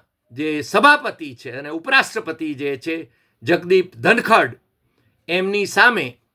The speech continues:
અવિશ્વાસનો જે પ્રસ્તાવ આવી રહ્યો છે, એ પ્રસ્તાવ પર હસ્તાક્ષર કરનારાઓમાં ઇન્ડિયા ગઠબંધનના તમામ ઘટક પક્ષો છે, જેમાં સમાજવાદી પાર્ટી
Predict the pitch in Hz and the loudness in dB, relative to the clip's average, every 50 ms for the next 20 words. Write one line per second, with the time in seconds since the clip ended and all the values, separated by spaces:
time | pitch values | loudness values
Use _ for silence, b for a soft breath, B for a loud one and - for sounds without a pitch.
0 | _ _ _ _ _ _ _ _ _ _ _ _ - 233 302 302 320 277 - - | _ _ _ _ _ _ _ _ _ _ _ _ 4 6 6 6 4 0 -4 -4
1 | 214 208 202 202 170 - - 180 180 185 180 180 175 147 160 165 160 151 127 _ | -4 -2 -2 -2 -2 -4 -8 -10 -8 -6 -6 -6 -6 -4 -4 -4 -4 -6 -8 _
2 | _ - 160 151 123 - - 262 277 294 277 240 208 185 175 170 165 160 151 143 | _ -12 -10 -10 -6 0 4 4 4 6 4 4 2 2 0 -2 -4 -4 -4 -6
3 | 139 139 139 131 - - - 120 120 - _ _ _ _ _ _ - - 254 269 | -8 -10 -10 -12 -10 -8 -8 -8 -10 -10 _ _ _ _ _ _ -8 -4 -4 -4
4 | 269 - - - 165 - - - 170 165 160 165 156 - _ _ _ _ _ _ | -4 -4 -4 -4 -4 -4 -2 0 2 2 2 2 0 -2 _ _ _ _ _ _
5 | _ _ _ _ _ _ _ _ _ _ _ _ _ _ - 165 160 131 156 147 | _ _ _ _ _ _ _ _ _ _ _ _ _ _ -6 -4 -2 -2 -2 -2
6 | - - 262 277 269 - - 277 254 - - 185 170 160 165 165 160 156 160 147 | 0 2 2 2 2 0 -2 -2 -2 -2 -4 -6 -4 -2 -2 0 0 0 0 0
7 | 147 147 151 151 156 175 202 220 240 240 233 - _ _ _ _ _ _ _ _ | -2 -2 -4 -4 -2 0 0 2 2 0 -2 -6 _ _ _ _ _ _ _ _
8 | _ _ _ - 185 208 226 262 285 285 277 185 208 190 185 190 175 180 175 175 | _ _ _ -2 -2 0 2 4 4 4 4 2 0 -2 -2 -2 -4 -4 -4 -4
9 | 170 170 170 185 196 214 220 220 - _ - 156 156 170 202 233 254 269 285 294 | -4 -4 -4 -4 -2 -2 -2 -2 -4 _ -10 -6 -2 2 4 4 6 6 6 6
10 | 294 294 294 277 247 190 _ _ _ 139 131 151 160 180 202 - - - 175 160 | 6 4 2 -2 -8 -12 _ _ _ -10 -6 -6 -4 -4 -4 -8 -8 -8 -10 -10
11 | - - 175 175 165 165 190 220 226 190 139 151 170 165 170 190 202 214 - - | -6 -4 -4 -4 -2 0 0 2 2 2 2 2 0 2 2 2 2 2 0 0
12 | - 165 151 165 180 185 170 190 180 180 170 165 165 165 151 117 - 151 147 156 | -4 -2 0 2 2 2 2 2 0 0 0 0 -2 -4 -4 -2 0 2 2 2
13 | 175 165 170 311 311 311 359 339 - - | 2 0 0 0 2 2 0 -2 -4 -8